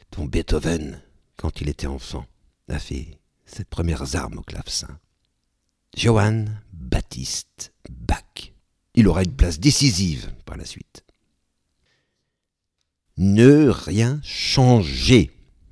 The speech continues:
C'est le maître mot de la première partie du document qu'il demande à Bach de relire. « Il est évident », écrit-il, « qu'un autre changement ne pourrait être qu'au désavantage de l'enfant.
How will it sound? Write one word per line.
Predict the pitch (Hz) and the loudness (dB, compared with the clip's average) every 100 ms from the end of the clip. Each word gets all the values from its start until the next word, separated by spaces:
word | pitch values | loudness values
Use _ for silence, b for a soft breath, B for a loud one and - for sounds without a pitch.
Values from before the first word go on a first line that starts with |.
| _ _ _ _ _ _ - | _ _ _ _ _ _ 0
C'est | 156 | 4
le | 131 | 6
maître | 151 208 - 190 | 4 2 2 2
mot | 180 196 226 196 | 2 2 0 2
de | |
la | 165 170 | 0 0
première | - 175 151 | 2 4 4
partie | - 127 - 147 | 4 4 2 -2
du | 110 | 0
document | 104 101 - 90 90 | 0 -2 -2 -4 -4
qu'il | 107 - 95 | -8 -8 -4
demande | 92 90 92 90 | -2 -2 -4 -6
à | 90 | -8
Bach | - - - - - - _ - | -4 -4 -4 -16 -18 -20 _ -14
de | - | -8
relire. « | 71 78 71 - - _ _ _ _ B B B | -6 -6 -10 -12 -18 _ _ _ _ B B B
Il | 175 | 2
est | 190 - - | 0 -2 0
évident », | 247 202 208 202 175 190 151 - - | 2 2 -2 0 2 2 2 -6 -2
écrit-il, « | 117 - 104 - 113 107 107 - - | -2 0 -6 -4 -2 -2 -2 -8 -6
qu'un | 120 120 117 | -2 0 4
autre | 151 214 - 156 | 4 2 0 0
changement | 139 - 156 131 120 120 117 | 0 2 2 2 0 -2 0
ne | 110 | -2
pourrait | 107 101 92 101 | -2 -4 -4 -4
être | - 87 - | -6 -8 -8
qu'au | 85 - | -8 -6
désavantage | 76 92 85 80 76 73 - - 101 - 110 | -4 -2 -2 -2 -6 -8 -8 -10 -8 -12 -12
de | - | -12
l'enfant. | - - - 175 | -10 -12 -10 -10